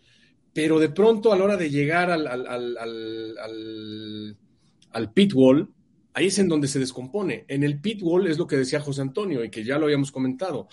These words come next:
En el pit wall hace falta alguien que le diga a Matías Binotto, "Tú vete para allá y déjame a mí esto". Porque aquí es cosa de improvisar,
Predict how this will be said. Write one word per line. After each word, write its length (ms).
En 120
el 160
pit 200
wall 160
hace 200
falta 320
alguien 280
que 380
le 160
diga 180
a 20
Matías 280
Binotto, 340
"Tú 80
vete 160
para 200
allá 300
y 100
déjame 360
a 40
mí 100
esto". 300
Porque 260
aquí 200
es 140
cosa 340
de 400
improvisar, 840